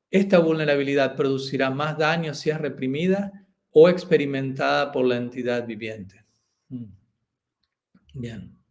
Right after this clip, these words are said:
gracias por la pregunta. Eh, este es un famoso verso del Bhagavad Gita, verso cincuenta y nueve, capítulo dos, "Vishaya vinivartante niraharasya dihina,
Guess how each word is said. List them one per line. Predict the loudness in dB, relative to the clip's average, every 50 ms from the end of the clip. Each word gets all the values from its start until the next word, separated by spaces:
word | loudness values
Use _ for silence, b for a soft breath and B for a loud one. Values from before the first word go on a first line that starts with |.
| _ _ _ _ _ _ -6
gracias | -4 -2 -2 -2 -4 -6
por | -4 -2
la | -2 -2
pregunta. | 0 0 0 0 0 -2 -4 -4 -4 -4 -6 -10 -16 B B B B B B B B B B B B _ _ _
Eh, | -12 -10 -10 -10 -10 -12 -12
este | -12 -10 -10 -8
es | -6
un | -4 -2
famoso | 0 2 2 2 2 2 4 6
verso | 6 6 4 4 4 2
del | 4 4
Bhagavad | 6 4 4 4 2 0 -2 -2
Gita, | -4 -6 -4 -2 -2 -2 -2 -2 -6 -10 -8 -4
verso | -4 -4 -4 -4 -6
cincuenta | -8 -8 -8 -6 -4 -4 -4 -2 -2 -4
y |
nueve, | -2 0 0 0 0 -2
capítulo | -2 -6 -8 -8 -8 -6 -4 0 2 4
dos, | 4 4 2 0 -2
"Vishaya | -6 -6 -4 -2 0 2 2 2 2
vinivartante | 0 -2 -2 -2 0 2 2 2 0 -2 -4 -6 -8 -6 -4 -4 -4
niraharasya | -2 0 0 0 0 -2 -2 -4 -4 -4 -6 -6 -8 -10 -10 -8
dihina, | -6 -6 -4 -4 -4 -4 -4 -4 -4 -6 -8 -10